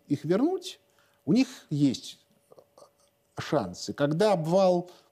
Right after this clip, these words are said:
произойдет на западных рынках, вот многие наши, есть какой-нибудь, а, приличная, а, синоним слову «вор»?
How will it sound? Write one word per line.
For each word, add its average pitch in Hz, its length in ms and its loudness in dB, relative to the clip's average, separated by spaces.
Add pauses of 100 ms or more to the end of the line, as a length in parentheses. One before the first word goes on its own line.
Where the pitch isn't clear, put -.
(160)
произойдет 196 600 2
на 180 120 2
западных 120 480 -2
рынках, 113 300 -2
вот 190 200 -2 (420)
многие 196 600 2
наши, 175 560 2 (2000)
есть 214 220 -4
какой-нибудь, 131 600 -4 (680)
а, 113 280 -6 (300)
приличная, 139 760 -2 (520)
а, 113 580 -8 (160)
синоним 165 460 2
слову 147 320 0
«вор»? 113 340 -4